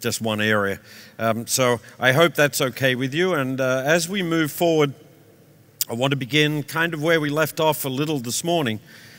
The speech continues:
that all phases of the treatment plan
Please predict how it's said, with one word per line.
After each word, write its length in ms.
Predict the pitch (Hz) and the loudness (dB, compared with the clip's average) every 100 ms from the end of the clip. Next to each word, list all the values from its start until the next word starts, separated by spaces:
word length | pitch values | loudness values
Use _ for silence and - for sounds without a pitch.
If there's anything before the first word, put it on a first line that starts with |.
| - - | -10 0
that 120 | 131 | 4
all 220 | 156 175 | 6 6
phases 560 | - 175 160 147 143 147 | 2 0 0 -2 -4 -4
of 100 | 135 | -6
the 80 | |
treatment 420 | - 156 147 139 - | -6 -4 -4 -4 -6
plan 460 | 143 135 131 131 | -2 0 0 -4